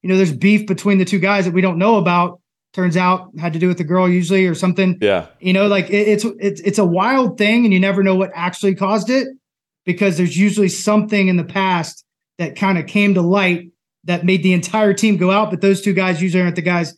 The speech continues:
Speaker 1: that end up getting hurt or something bad happens to.
Speaker 2: Yeah, and I, I've always, I've often wondered, like, there's gotta be one or two guys on the bench or in the, in, on the field that aren't involved, but the manager and everyone in the clubhouse knows those are the, the live wires.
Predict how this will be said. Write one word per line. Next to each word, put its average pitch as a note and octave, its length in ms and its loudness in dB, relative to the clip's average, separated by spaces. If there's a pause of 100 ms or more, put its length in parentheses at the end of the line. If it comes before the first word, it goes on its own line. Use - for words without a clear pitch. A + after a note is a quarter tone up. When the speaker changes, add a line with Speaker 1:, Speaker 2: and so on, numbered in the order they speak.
(280)
Speaker 1:
that F#3 120 0
end F#3 140 2
up E3 80 -4
getting E3 240 0
hurt F3+ 340 0
or D#3+ 380 -6
something F3 280 -4
bad E3+ 220 0
happens D3+ 340 -6
to. C#3+ 220 -14
Speaker 2:
Yeah, B2+ 200 2
and B2 120 0
I, C3+ 180 0
I've C3 100 -2
always, C3 340 2
I've B2+ 160 -2
often A#2 260 -2
wondered, A2 260 0
like, G2 140 0
there's A#2 160 -2
gotta B2 240 0
be G#2+ 120 -4
one A2 260 -2
or G2+ 60 -4
two A#2 240 -8
guys G2 640 -2
on F#2+ 200 -4
the F2+ 60 -4
bench G2+ 420 -6
or G2 240 -2
in G#2+ 160 -6
the, F2+ 240 -6
in, G2 220 -6 (100)
on A#2 140 -2
the G2 80 -6
field G#2+ 400 0 (460)
that B2+ 200 0
aren't C3+ 200 0
involved, G#2+ 680 0
but A2+ 300 -4
the C#3+ 80 0
manager A#2 560 -2
and A2 100 -2
everyone A#2+ 280 0
in G#2 40 -6
the F#2+ 60 -6
clubhouse G#2 500 -2
knows G2+ 520 -2 (340)
those C#3 380 2
are B2 100 4
the, G#2+ 320 0
the A2 100 0
live A#2 300 0
wires. E2 480 -4